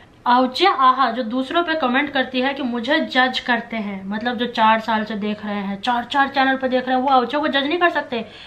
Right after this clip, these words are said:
लेकिन आउचिया इतनी पारखी नजर लगती है कि शक्लें देख के लोगों को judge कर रही है कि ये छेड़ू हो सकता है,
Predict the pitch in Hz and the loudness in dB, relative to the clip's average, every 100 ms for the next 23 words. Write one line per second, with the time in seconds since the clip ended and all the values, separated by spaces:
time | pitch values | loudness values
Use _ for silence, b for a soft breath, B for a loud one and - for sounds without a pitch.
0 | B 240 294 339 - 285 302 302 415 392 | B 0 2 2 0 0 2 4 2 4
1 | 370 370 311 302 311 320 294 285 262 247 | 2 4 4 4 2 -2 0 2 0 -4
2 | - 254 262 339 349 294 - - 254 302 | -2 2 4 4 0 -8 -4 0 2 4
3 | 349 294 294 294 277 262 254 247 226 226 | 4 2 0 0 2 4 4 2 2 0
4 | - 214 202 208 202 214 220 233 254 247 | 0 -4 -4 -6 -6 -4 -2 -2 -2 0
5 | 262 262 269 262 311 | 0 0 -2 -4 0